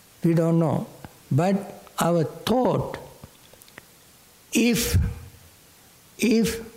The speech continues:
everybody is peaceful and happy,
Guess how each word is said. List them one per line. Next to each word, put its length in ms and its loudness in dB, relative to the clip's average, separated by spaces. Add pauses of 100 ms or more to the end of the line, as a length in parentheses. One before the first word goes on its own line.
(600)
everybody 1120 4
is 140 0
peaceful 720 0
and 220 2
happy, 520 0